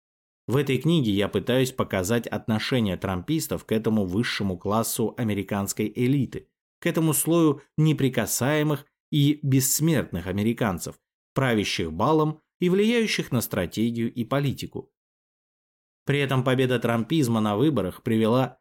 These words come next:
к ощутимому снижению напряжённости между Соединёнными Штатами и Россией. Наблюдается усталость Америки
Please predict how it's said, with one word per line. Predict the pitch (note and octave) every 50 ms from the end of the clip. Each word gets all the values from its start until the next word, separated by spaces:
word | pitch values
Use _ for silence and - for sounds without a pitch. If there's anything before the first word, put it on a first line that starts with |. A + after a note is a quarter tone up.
| _ _ _
к | -
ощутимому | F#3+ F#3 - - D#3+ C#3+ C3+ - D3+ E3+ D#3+ D3+ C#3+ B2 A2
снижению | - - - G2+ F#2 E2 F#2+ A2+ C3 C3+ B2+ A#2+
напряжённости | A2+ G#2+ F#2 - G2 F#2 E2+ F2+ A#2 D3 D3 C3 G2+ E2 - - - - - _ _ _ _ -
между | D#3+ G#3 G3+ D#3+ F3 D3+ C3
Соединёнными | - C3+ A#2+ A2 A2 A#2 A#2+ A#2 A2 G2+ G2 F#2 F#2 F2+
Штатами | - - - C3 C3+ C3 B2+ B2 B2+ B2
и | A2+ - C3 A#2+
Россией. | A2+ A2 G#2+ - - - C#3+ G#2+ E2 C#2+ - - _ _ _ _ _ _ _ _ _ _ _ _ _ _ -
Наблюдается | C#3+ D#3 E3 F#3 G3 G3+ B3 B3+ A3+ - -
усталость | C#3 A#2+ - - - C3+ B2 A2+ F#2+ - -
Америки | G2+ F#2 G2+ B2 C#3+ C#3 C3+ C3 - C3+ A#2+ -